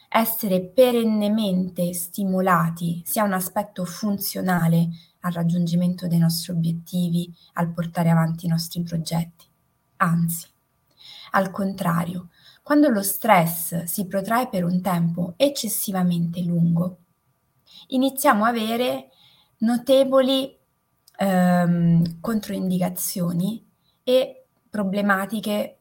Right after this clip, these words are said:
secondarie. Tra queste, appunto, la poca concentrazione. In realtà è un circolo vizioso un po' più complesso,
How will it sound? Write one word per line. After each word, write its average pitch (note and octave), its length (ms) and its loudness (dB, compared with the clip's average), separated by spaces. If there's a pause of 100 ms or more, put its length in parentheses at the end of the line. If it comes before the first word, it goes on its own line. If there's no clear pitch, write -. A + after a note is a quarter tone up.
secondarie. E3+ 880 -4 (360)
Tra F4 160 2
queste, F3+ 380 -4
appunto, F3+ 680 -2 (220)
la B3+ 140 -2
poca A3+ 320 0
concentrazione. E3+ 1160 -6 (600)
In A3+ 140 -4
realtà A#3 480 4
è F#3+ 80 -2
un F#3 120 -4
circolo G#3+ 460 -6
vizioso G3+ 440 -4
un F3 120 0
po' F3 140 -2
più F3 220 -8
complesso, E3+ 840 -4